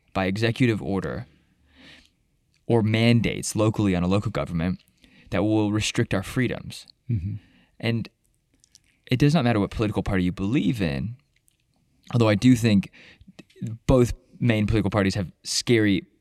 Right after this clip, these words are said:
Speaker 1: areas,
Speaker 2: Mm-hmm.
Speaker 1: right? And, and I, we're at a place now that if we do not acknowledge that this is, we're ten years away, fifteen years away, twenty years away, maybe five years away from a space where we are gonna be in such a place of fear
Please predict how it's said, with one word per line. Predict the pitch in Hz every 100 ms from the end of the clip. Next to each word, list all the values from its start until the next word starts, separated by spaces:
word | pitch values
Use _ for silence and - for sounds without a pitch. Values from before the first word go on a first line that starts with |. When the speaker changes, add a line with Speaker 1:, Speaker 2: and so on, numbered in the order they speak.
| _ _ -
Speaker 1:
areas, | 98 78 - - - - 143
Speaker 2:
Mm-hmm. | 127 123 113 _ _ -
Speaker 1:
right? | 98 95 - - - - - _ -
And, | 107 98 -
and | 107
I, | 101 - 85 - -
we're | - 143 139 156
at |
a | 120
place | 104 107 104
now | 104 98
that | 98
if | 98 113
we | 127
do | 151
not | 127
acknowledge | 101 101 92 87
that | 92 - -
this | 98 101 131 135 -
is, | - 104 95 82
we're | 110 117 95
ten | - 123
years | 120 107
away, | 95 80
fifteen | 80 120 - 110
years | 90
away, | 87
twenty | 87 - 147
years | 131 98
away, | 80
maybe | 101 139
five | - - 101 110 110
years | 110
away | 101 95 98
from | -
a | 92
space | - 98 92
where | 92 92
we | 104
are | 110
gonna | 107 101
be | 90 82 - - - _
in | - 92
such | 107 95
a |
place | - - 98 95
of | 85
fear | - - 101 101 73 - 110